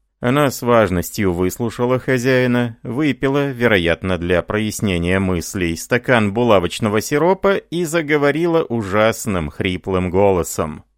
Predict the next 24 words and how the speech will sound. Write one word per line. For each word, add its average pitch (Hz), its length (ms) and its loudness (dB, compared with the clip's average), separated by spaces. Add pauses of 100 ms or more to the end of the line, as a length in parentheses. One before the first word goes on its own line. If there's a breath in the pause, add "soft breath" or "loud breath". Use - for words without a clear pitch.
(160)
"Я 135 500 2
понимаю, 143 1040 -2
вы 92 320 0
хотите, 92 640 -2
чтобы 92 320 0
я 90 320 0
вынула 127 520 0
наугад 101 640 0
одну 104 360 0
из 101 180 -2
этих 120 340 -2
бумажек. 113 840 -2 (360)
Это 87 360 -2
лотерея, 147 800 0
не 82 180 -2
так 92 380 -2
ли?" 139 300 -2 (480)
"Да, 123 540 0 (140)
лотерея". 80 920 -2 (560)
"А 85 260 0
что 147 380 0
даст 85 440 0
мне 95 280 -2
выигравший?" 117 960 -2